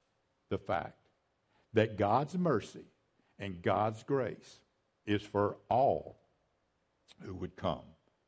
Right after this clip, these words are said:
to him. In concluding this morning, where are you? Where are you this morning? Are you allowing pride to keep you from experiencing the joy that comes with seeing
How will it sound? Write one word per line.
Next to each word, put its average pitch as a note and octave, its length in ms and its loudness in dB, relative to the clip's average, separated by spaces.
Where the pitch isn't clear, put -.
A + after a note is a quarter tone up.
to F#2 80 -6
him. D#2+ 200 -8
In D#3 140 4
concluding D#3 600 6
this G2+ 180 -2
morning, A2 360 6
where E3 220 10
are A#2+ 100 10
you? G2 340 0
Where F3 220 6
are A#2 200 4
you G2 380 -2
this F#2 280 -2
morning? F2 320 -6
Are A#2 80 10
you F3 260 12
allowing D3+ 500 10
pride D3 600 4
to A2+ 100 2
keep D3 360 -2
you C3+ 140 4
from A2+ 220 0
experiencing C3+ 840 0
the G2+ 100 4
joy A#2 640 6
that G#2+ 200 -2
comes B2 360 0
with F#2+ 160 -2
seeing B2 680 -4